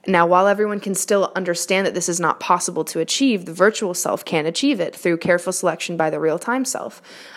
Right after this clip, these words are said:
Um, so again, there's a pool of images that you go through to select. You can put over filters. You can choose what's seen and what's not seen.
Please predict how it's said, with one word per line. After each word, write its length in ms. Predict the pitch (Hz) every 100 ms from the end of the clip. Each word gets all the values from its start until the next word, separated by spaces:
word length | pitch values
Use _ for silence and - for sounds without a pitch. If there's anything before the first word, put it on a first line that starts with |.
| -
Um, 200 | 175 170
so 140 | -
again, 240 | 185 208 170
there's 160 | 160
a 40 | 170
pool 200 | - 185
of 100 | 170
images 360 | 180 196 202
that 100 | 185
you 100 | 170
go 200 | 175 170
through 200 | 170 180
to 140 | 180 165
select. 460 | 170 165 202 -
You 80 | 185
can 120 | 170
put 140 | 185 165
over 220 | 156 160
filters. 500 | - 175 208 208 185
You 80 | 170
can 140 | 165
choose 280 | - 180 170
what's 240 | 180 -
seen 200 | - 190
and 100 | 170
what's 200 | 160 -
not 200 | 175 -
seen. 340 | - 240 240